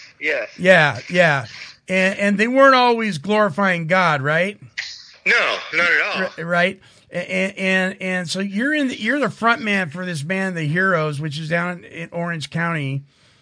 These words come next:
Speaker 2: Uh, we wanna talk about them some more, but let's, let's go ahead and, and play this first song, Put Me in the Sunshine,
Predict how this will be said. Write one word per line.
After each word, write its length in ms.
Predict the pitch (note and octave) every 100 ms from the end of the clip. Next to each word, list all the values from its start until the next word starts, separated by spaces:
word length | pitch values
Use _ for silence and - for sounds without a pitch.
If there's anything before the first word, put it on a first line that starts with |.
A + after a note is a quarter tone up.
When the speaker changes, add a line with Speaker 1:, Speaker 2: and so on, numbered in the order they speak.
| _ _
Speaker 2:
Uh, 360 | E3+ E3+ D#3+ D3 C#3 _ _ _ _ _ _ _ _ _ _ _ _ _ _ _ _ _ -
we 140 | G3
wanna 220 | B3 A3+
talk 280 | E3+ C4+ D4+
about 320 | A3+ F3 D#3+
them 340 | E3+ E3 D#3+ -
some 240 | - E3+
more, 400 | F3 G3+ A#3+ A3
but 160 | E3 F3+
let's, 260 | A3 D4 -
let's 300 | A3+ D#4+ -
go 180 | C#4
ahead 300 | C4 B3 A3+
and, 240 | E3+ E3+ - -
and 260 | E3 D#3
play 220 | - G#3+
this 240 | G3+ F3+ C#3+
first 360 | - F#3 D#3
song, 320 | - F#3+ E3+ C#3+
Put 200 | F#3+ G3+
Me 160 | G3+
in 80 | F3+
the 80 | D#3+
Sunshine, 720 | C#3 E3+ F3 D3 D#3 D3 C#3+